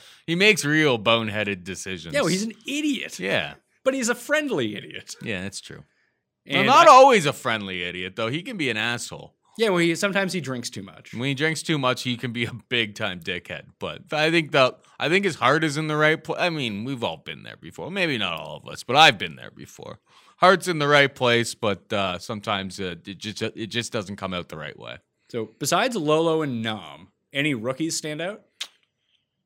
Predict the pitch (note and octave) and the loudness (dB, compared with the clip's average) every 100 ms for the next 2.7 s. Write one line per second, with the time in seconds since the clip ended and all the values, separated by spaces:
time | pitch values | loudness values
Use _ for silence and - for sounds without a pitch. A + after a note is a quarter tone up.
0 | _ _ _ F2 F#2 G2 G2+ G#2 G#2 G#2+ | _ _ _ -14 -10 -8 -6 -6 -6 -8
1 | G#2 G#2+ G#2 F#2+ _ _ _ - A#2 C3+ | -8 -8 -10 -12 _ _ _ -14 -6 -2
2 | C3+ B2+ G#2+ D3 A3 - | -2 -2 -6 -8 -8 -10